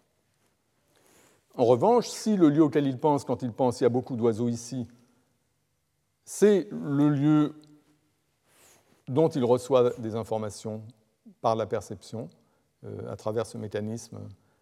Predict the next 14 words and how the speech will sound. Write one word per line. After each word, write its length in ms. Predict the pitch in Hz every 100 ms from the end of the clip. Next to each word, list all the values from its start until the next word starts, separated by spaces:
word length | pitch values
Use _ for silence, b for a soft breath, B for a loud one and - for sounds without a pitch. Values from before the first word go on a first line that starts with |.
| _
de 80 | 107
relais 380 | 104 107 107 110
à 60 | 107
travers 280 | 104 104
les 120 | 98 101
lunettes, 480 | 107 143 233 - _ _ _ _ _ _ _ -
euh, 220 | 104 98 - -
et, 280 | 107 107 107 104 127 110 _ 147
et 40 | 107
les 160 | 95
oreillettes, 380 | 95 104 139 -
on 80 | 107
peut 160 | 98 -
supposer. 500 | - 101 107 147